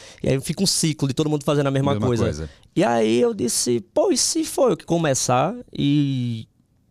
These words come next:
Speaker 1: deve ter gente que pensa igual a mim. Se eu começar a fazer só o que a galera não tá fazendo, só todo mundo pelo caminho A, eu vou pelo B aqui. E aí eu vou pegar uma galera,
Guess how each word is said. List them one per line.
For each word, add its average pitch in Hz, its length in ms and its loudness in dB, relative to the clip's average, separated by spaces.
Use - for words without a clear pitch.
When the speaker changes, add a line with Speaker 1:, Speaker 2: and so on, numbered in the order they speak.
Speaker 1:
deve 135 160 0
ter 160 160 0
gente 160 160 -2
que - 100 -4
pensa 127 240 -2
igual 123 140 0
a 117 60 0
mim. 113 180 -2
Se - 120 -4
eu 170 80 2
começar 175 300 0
a 156 40 0
fazer 147 280 -2
só - 280 0
o 185 40 -4
que - 140 -4
a 170 40 2
galera 165 220 2
não 156 140 0
tá 147 120 -2
fazendo, 131 380 -2
só - 100 -4
todo 135 120 -2
mundo 135 120 0
pelo 143 180 0
caminho 135 260 0
A, - 20 2
eu 131 60 2
vou 131 100 0
pelo 165 180 2
B 120 260 -2
aqui. 110 260 -6
E 131 100 2
aí 131 140 2
eu 143 60 0
vou 143 120 0
pegar 139 320 0
uma 143 120 0
galera, 135 960 4